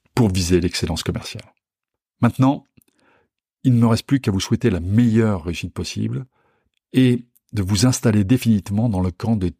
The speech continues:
tout meilleurs commerciaux. Ceux qui ont des résultats à la hauteur du plaisir qu'ils prennent à faire ce métier, ceux qui font partie des quatre pour cent.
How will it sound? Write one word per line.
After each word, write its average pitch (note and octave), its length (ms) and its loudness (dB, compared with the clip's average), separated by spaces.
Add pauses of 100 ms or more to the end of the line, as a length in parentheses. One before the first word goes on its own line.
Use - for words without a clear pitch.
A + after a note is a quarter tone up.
(120)
tout C3 200 4
meilleurs G2+ 280 2
commerciaux. - 500 -8 (580)
Ceux - 280 0
qui - 140 -2
ont G2+ 60 4
des G2 120 4
résultats G2+ 460 2
à - 20 2
la E2+ 100 2
hauteur F#2+ 320 2
du D#2+ 120 -10
plaisir G2+ 460 0
qu'ils F2+ 160 -4
prennent F2+ 280 0
à E2 60 -2
faire F#2 160 -2
ce - 120 -4
métier, F#2 460 -4 (580)
ceux - 300 2
qui G#2+ 160 -2
font F#2 220 -2
partie - 460 -2
des F2+ 320 -4 (320)
quatre - 240 0
pour - 200 -8
cent. - 220 -12